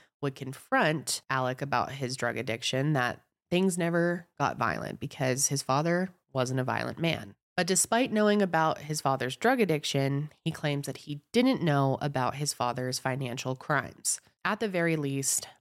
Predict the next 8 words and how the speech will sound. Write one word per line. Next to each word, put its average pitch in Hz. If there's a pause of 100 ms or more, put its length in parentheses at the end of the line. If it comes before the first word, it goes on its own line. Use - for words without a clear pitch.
(140)
Buster's 170
testimony 131
for 131
the 117
defense 143
showed 151
a 131
loving, 156